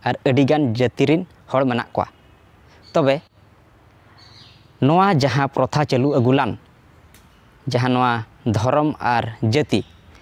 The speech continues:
ᱛᱚ ᱱᱚᱣᱟ ᱫᱚ ᱟᱵᱚ ᱵᱷᱟᱨᱚᱛ ᱫᱤᱥᱚᱢ ᱫᱚ ᱚᱱᱟ ᱨᱮᱜᱮ ᱢᱤᱫᱴᱤᱡ ᱥᱮᱠᱩᱞᱟᱨ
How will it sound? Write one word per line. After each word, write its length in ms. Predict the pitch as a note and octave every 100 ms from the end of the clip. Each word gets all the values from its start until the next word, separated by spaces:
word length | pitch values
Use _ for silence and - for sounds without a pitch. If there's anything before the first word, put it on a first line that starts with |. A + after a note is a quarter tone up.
| - - -
ᱛᱚ 100 | E3
ᱱᱚᱣᱟ 280 | D3 D#3 E3
ᱫᱚ 280 | D#3+ E3 F3 _ - -
ᱟᱵᱚ 160 | C3
ᱵᱷᱟᱨᱚᱛ 280 | A2 B2+ D#3
ᱫᱤᱥᱚᱢ 320 | D3+ E3+ D#3+
ᱫᱚ 140 | D3 D#3+ -
ᱚᱱᱟ 220 | C3+ C#3+
ᱨᱮᱜᱮ 160 | D#3 D3+
ᱢᱤᱫᱴᱤᱡ 320 | D3 C#3+ D3
ᱥᱮᱠᱩᱞᱟᱨ 560 | - A#2 - C#3 C#3+